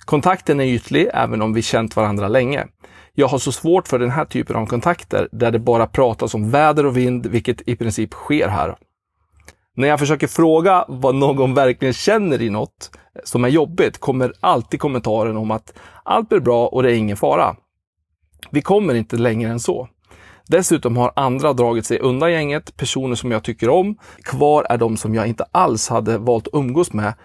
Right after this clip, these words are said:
eh, om jag träffade på dem idag då. Utan att gå in på,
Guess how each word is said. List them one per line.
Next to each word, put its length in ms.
eh, 120
om 160
jag 100
träffade 340
på 180
dem 120
idag 240
då. 120
Utan 300
att 60
gå 60
in 100
på, 100